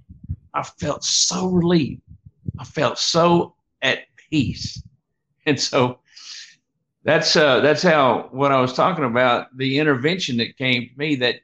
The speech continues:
changed me. And so, uh, okay, what am I supposed to do now? This, well, you need to tell as many people as you can about this.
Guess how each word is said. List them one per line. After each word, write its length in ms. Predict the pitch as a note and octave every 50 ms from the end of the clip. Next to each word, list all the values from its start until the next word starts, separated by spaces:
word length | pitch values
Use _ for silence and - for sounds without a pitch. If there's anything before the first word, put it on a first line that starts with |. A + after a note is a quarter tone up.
| _
changed 640 | _ - - - D3+ D#3 E3+ E3 E3 D3+ - - - -
me. 200 | F#2 - E2+ -
And 160 | B2+ B2+ B2
so, 400 | - E3 D3 C#3 A#2+ A#2 - - _ _ _ _ _ _ _ _ _ _ _ _ _ _ -
uh, 320 | B2 C3+ B2 A2+ - - - - _ _ _ _ _ _ _ _ _ _ -
okay, 680 | E3+ A#3 A3+ B3+ B3+ A3+ A3 G#3+ G#3 - - - - _ _ _ _ _ _ _
what 200 | - D3 G3 G#3
am 80 | G#3+ G3+
I 80 | F#3
supposed 280 | F3+ F3+ - F3+ E3+ -
to 80 | E3 D3
do 140 | D#3 D#3
now? 320 | D3 C#3+ C3+ A#2+ G#2 G2+ G2
This, 240 | D#2+ A2 B2 - -
well, 480 | C3 C3 C3+ C3+ C3 B2 G2+ - - - _ _ _ _ _ _
you 100 | D3 D#3+
need 140 | E3+ F3 D#3
to 120 | C#3+ B2+
tell 320 | - D3+ E3 D3 D3 C#3+ C#3
as 140 | C3 A#2+
many 200 | C#3 D#3+ E3 F3
people 300 | E3+ E3+ F3 E3 D#3+ D#3+
as 160 | D#3 D3+ C#3 D3
you 80 | C#3+
can 300 | - - F3+ D#3 C#3+ B2+
about 340 | A#2 A2 A#2 A2 G#2 F#2+ -
this. 360 | A2 G2+ F#2 F#2+ - - -